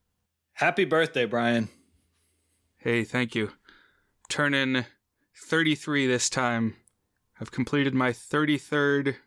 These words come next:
Speaker 2: revolution of the sun.
Speaker 1: You're encroaching on a third of a hundred.
Speaker 2: That's right. Repeating, of course. That, I guess that would happen round about
Speaker 1: Yeah.
Speaker 2: April.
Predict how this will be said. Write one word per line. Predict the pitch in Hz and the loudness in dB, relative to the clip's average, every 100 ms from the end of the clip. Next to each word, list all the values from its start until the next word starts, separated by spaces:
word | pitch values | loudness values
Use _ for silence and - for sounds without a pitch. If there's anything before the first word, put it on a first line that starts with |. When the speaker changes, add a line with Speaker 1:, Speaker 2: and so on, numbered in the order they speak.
| - | -2
Speaker 2:
revolution | 135 131 135 135 - 135 | -2 0 0 0 2 -2
of | 123 | 0
the | |
sun. | 117 123 113 110 - _ _ _ _ _ _ - | -2 0 2 0 -4 _ _ _ _ _ _ -6
Speaker 1:
You're | 151 131 127 131 - _ _ _ _ _ - | 0 2 0 -4 -14 _ _ _ _ _ -4
encroaching | 139 170 165 170 | 2 2 2 2
on | 147 | 2
a | 135 | 2
third | - 151 147 147 | 0 2 2 2
of | 120 | 0
a | |
hundred. | 131 135 107 95 - _ _ _ | 0 -2 -2 -8 -14 _ _ _
Speaker 2:
That's | 131 127 - | -2 0 0
right. | 135 127 120 - - _ _ _ _ _ _ _ _ _ - | 2 2 0 -6 -20 _ _ _ _ _ _ _ _ _ -4
Repeating, | 123 127 156 143 131 | -2 0 0 0 0
of | 117 | -4
course. | - 131 123 - - _ _ | -2 -2 -2 -6 -10 _ _
That, | 131 135 - | -2 0 -2
I | |
guess | 135 143 - | -2 -2 0
that | 143 | 0
would | 135 | 2
happen | 143 135 135 | 0 -2 -4
round | 135 139 143 | 0 2 0
about | 127 135 135 127 - - - _ _ | 0 0 2 0 -4 -20 -20 _ _
Speaker 1:
Yeah. | 127 120 107 - - _ _ - 123 135 - _ 170 151 143 - | 0 2 0 -4 -16 _ _ -18 -16 -14 -18 _ -2 0 0 -2
Speaker 2:
April. | 143 143 - 113 113 | -2 -2 0 -2 -2